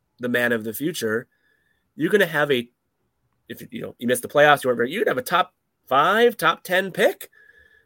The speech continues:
You're gonna also maybe then have the Jets' first round pick if you wanna leverage those to move up even farther. So, like, it's a, they're, I mean,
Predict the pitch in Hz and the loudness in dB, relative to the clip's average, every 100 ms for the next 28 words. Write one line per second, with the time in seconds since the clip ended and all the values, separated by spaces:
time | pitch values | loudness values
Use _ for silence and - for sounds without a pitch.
0 | _ - 147 151 151 165 165 160 160 160 | _ -2 0 4 2 4 2 2 2 0
1 | 170 156 131 117 233 - 214 208 202 202 | 2 0 -2 -2 -2 2 0 2 0 0
2 | 208 202 156 131 131 117 151 160 143 147 | -4 -6 -6 -2 -2 0 -2 -2 0 0
3 | 139 143 147 135 113 107 - 226 214 196 | 0 0 0 0 -8 -6 0 2 2 -2
4 | 180 _ _ _ _ - 160 147 - 139 | -4 _ _ _ _ -6 2 2 4 2
5 | 127 - _ _ _ _ _ _ _ _ | 0 -6 _ _ _ _ _ _ _ _
6 | _ _ _ _ - 139 156 123 110 _ | _ _ _ _ -6 2 2 0 -12 _
7 | _ 139 151 143 147 117 | _ 2 2 4 -2 -4